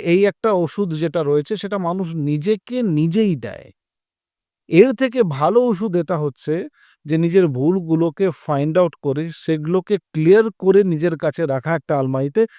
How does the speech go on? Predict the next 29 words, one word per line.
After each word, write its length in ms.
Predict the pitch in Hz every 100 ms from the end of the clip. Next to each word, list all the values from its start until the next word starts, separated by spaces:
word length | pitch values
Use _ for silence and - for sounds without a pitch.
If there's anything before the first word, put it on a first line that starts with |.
| -
যে 100 | 185
জীবনে 300 | 170 220 254
এই 120 | 233 233
ভুলগুলোই 480 | 165 208 220 285 262
আমি 160 | 170
করেছিলাম, 460 | 131 117 113 170 269 - _ _ _ -
কিন্তু 220 | 214 202 202
এর 200 | 190 240
যে 120 | 220 262
কাউন্টিং 440 | 202 196 254 269 262
নাম্বারটা 520 | 170 160 190 262 214
আছে, 200 | 156 - 147
এটার 220 | 147 202
মধ্যে 260 | 165 160 196
আমি 140 | 202
কোনো 180 | 196 196 135
বৃদ্ধি 400 | 127 135 123 185
হতে 160 | 127 113
দেবো 200 | 107 101
না, 120 | 101 - - -
এটাকে 240 | 165 208 233
আমি 140 | 233 131
বাড়তে 380 | 131 160 147 170
দেবো 220 | 123 110
না। 140 | 92 98 _ _ _ -
এটাকে 320 | 160 202 233
আমি 180 | 214 208
যখন 240 | 208 202 233 165
কম 240 | 151 202